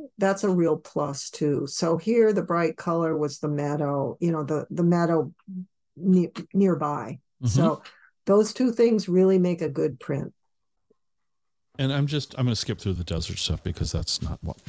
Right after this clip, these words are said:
Speaker 2: well, we do
Speaker 1: Sure.
Speaker 2: have desert here, but, you know.
Speaker 1: Yeah.
Speaker 2: Um,
Speaker 1: Well, you, you guys live really close to it. You know, I spent
Speaker 2: Mm-hmm.
Speaker 1: a lot of time this spring, uh, over there 'cause
Speaker 2: Mm-hmm.
Speaker 1: I'm researching my new book, Wildflowers.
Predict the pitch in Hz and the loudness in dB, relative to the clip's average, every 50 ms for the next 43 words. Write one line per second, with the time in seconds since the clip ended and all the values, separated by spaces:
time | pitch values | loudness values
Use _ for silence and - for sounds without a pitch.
0 | - - - 95 98 104 107 104 117 107 - - 233 240 - - 101 87 - 98 | -14 -8 -2 0 0 0 2 2 0 0 2 4 4 4 4 2 -2 -4 -4 -4
1 | 90 87 87 80 82 82 78 78 92 - 95 90 80 76 - - _ _ _ _ | -4 -4 -6 -8 -8 -10 -10 -10 -8 -6 -6 -6 -6 -8 -14 -20 _ _ _ _
2 | _ _ - - 185 156 131 113 110 107 101 - - - - - _ - 202 202 | _ _ -2 0 0 0 0 0 -2 -2 -4 -6 -12 -20 -20 -20 _ -2 0 2
3 | 214 214 208 208 262 311 370 370 - _ - 233 233 285 370 - 440 415 415 339 | 4 4 4 6 6 4 4 2 -2 _ -4 0 0 2 2 2 0 0 0 0
4 | - 240 208 202 180 170 175 185 196 190 185 170 175 - 180 175 180 226 233 - | 0 0 0 0 0 0 0 2 2 2 0 0 -2 -2 -2 -2 -2 -2 -4 -6
5 | - - - 151 147 147 139 - - 160 175 185 185 180 185 214 247 247 - - | -8 -4 -4 -2 -2 -2 -2 -2 0 2 2 4 4 4 4 2 0 0 -2 -4
6 | - 254 220 185 170 170 170 175 190 190 180 - - 170 170 175 185 185 165 143 | -2 -2 0 0 0 2 2 2 2 0 -2 -2 -4 -4 -2 0 0 0 0 -2
7 | - - - - 160 165 175 165 151 - - - _ _ - - 160 151 - - | -4 -8 -8 -4 -2 -2 0 -2 -2 -6 -8 -12 _ _ -8 -6 -6 -4 -2 0
8 | 180 175 170 165 170 165 165 160 147 151 156 151 139 139 - - - - 170 - | 0 2 2 2 0 0 0 0 -2 -4 -4 -4 -6 -8 -10 -8 -2 -2 0 2
9 | - 170 165 160 175 180 190 185 - - 196 185 175 - 180 170 160 156 156 151 | 2 2 4 4 6 6 6 4 4 0 -2 -2 0 -2 -2 0 0 0 -2 0
10 | 156 160 160 160 160 165 170 175 - 151 147 147 151 156 160 170 175 - 185 180 | 0 0 0 0 0 0 -2 -2 -2 -2 -2 0 0 0 -2 -4 -4 -2 -2 0
11 | 185 185 196 208 220 233 233 - | 0 0 0 0 -2 -4 -6 -8